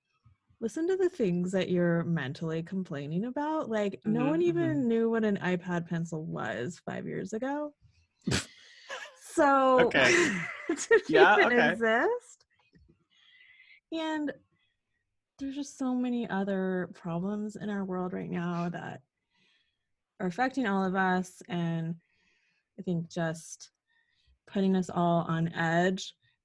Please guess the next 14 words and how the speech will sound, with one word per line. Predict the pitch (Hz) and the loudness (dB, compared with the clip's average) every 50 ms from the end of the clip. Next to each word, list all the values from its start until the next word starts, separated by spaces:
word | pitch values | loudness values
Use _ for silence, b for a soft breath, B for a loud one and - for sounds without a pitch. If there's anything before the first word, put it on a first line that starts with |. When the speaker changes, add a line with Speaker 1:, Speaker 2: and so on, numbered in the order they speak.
| _ _ - | _ _ -10
Speaker 1:
partly | - - 180 - - 180 180 | -2 0 0 2 2 0 0
'cause | 175 - 190 175 | 0 0 -2 0
we | 175 175 170 | 2 0 0
just | 165 160 170 - | 0 -2 -6 -6
have | - 180 160 165 - | -4 -4 -6 -6 -4
to, | - 170 | -6 -4
like, | 160 156 151 147 156 165 - | -4 -4 -4 -6 -8 -10 -12
live | - 175 175 160 160 160 170 165 | -8 -6 -4 -4 -4 -6 -8 -10
through | - - 165 165 160 160 156 156 156 170 165 _ _ _ _ _ - | -12 -8 -6 -6 -4 -4 -6 -6 -6 -8 -10 _ _ _ _ _ -4
a | - 180 | 0 2
new | 170 165 165 160 160 160 160 160 160 160 | 4 4 2 2 0 -2 -2 -2 -2 -2
level | 165 160 165 160 160 190 214 220 233 | 0 0 0 0 0 0 0 0 0
of | 233 247 240 | 0 0 0
discomfort. | 220 269 269 - - - 277 277 269 - 320 330 339 349 339 | 0 -2 -4 -4 -4 -2 -2 -2 -2 -2 -4 -2 -2 -4 -4